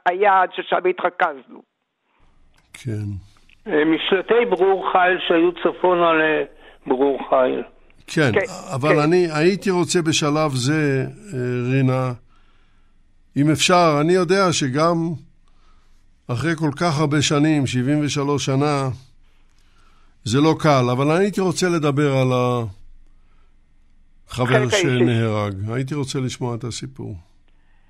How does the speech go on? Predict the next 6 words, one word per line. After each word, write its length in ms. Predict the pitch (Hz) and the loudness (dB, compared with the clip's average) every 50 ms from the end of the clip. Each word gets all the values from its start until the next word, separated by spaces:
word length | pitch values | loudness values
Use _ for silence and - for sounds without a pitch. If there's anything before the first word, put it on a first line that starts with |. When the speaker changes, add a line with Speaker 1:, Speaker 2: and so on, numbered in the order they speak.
| _ _ _ _ _ _ _ _ _ _ _ _ _ _ _ _ _ | _ _ _ _ _ _ _ _ _ _ _ _ _ _ _ _ _
Speaker 1:
טוב, 220 | - 285 302 349 339 - | -2 -2 -2 -2 -2 -4
אז 80 | 208 - - | -6 -4 -2
כמו 240 | - 214 196 214 233 | -2 -2 0 -2 -4
שאמרתי, 960 | - - 254 208 202 190 175 170 156 160 156 165 - - 196 208 226 226 233 180 - - | -2 0 0 0 0 0 0 0 0 0 0 -2 -2 -2 0 2 0 0 -2 -4 -10 -10
כל 240 | - - 226 220 226 | -4 -2 0 2 2
הגיחה 1700 | 226 208 202 190 190 190 185 180 175 175 175 170 165 165 170 165 156 160 156 156 - - - - - - 180 156 - 190 - - - | 4 4 4 4 4 4 4 4 4 4 4 4 4 4 2 2 2 0 -2 -4 -8 -12 -14 -16 -18 -14 -8 -4 -2 -2 0 2 2